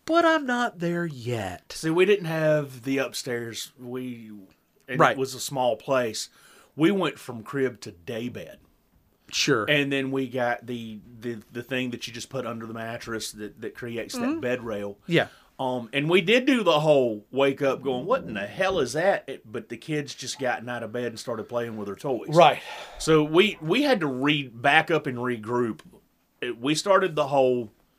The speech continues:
Speaker 2: "You don't have to sleep, but you gotta lay in this bed."
Speaker 1: Right.
Speaker 2: Not like, you get out of the bed, you're gonna be in trouble.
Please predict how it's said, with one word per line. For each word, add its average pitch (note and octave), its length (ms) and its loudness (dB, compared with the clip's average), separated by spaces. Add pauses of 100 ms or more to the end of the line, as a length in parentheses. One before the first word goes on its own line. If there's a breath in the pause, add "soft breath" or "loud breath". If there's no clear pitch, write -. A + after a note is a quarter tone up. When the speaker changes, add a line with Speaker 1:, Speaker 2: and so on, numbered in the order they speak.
(260)
Speaker 2:
"You E3+ 80 0
don't F3 140 4
have E3 160 4
to - 60 -8
sleep, C#3 500 -2 (580 soft breath)
but - 140 -10
you C#3 80 -2
gotta D3 200 2
lay A#2 200 2
in G#2+ 100 -6
this G2+ 120 -8
bed." G2 340 -10 (280)
Speaker 1:
Right. G#2 220 -6 (320 soft breath)
Speaker 2:
Not D#3 300 4
like, D3+ 160 0 (160 soft breath)
you B2+ 120 -6
get F#3+ 140 6
out G3 180 8
of F3+ 60 2
the D#3+ 60 -4
bed, C#3 400 0 (1300)
you're C3 120 -4
gonna D3+ 120 2
be C#3+ 120 0
in B2 60 -6
trouble. A2+ 360 -8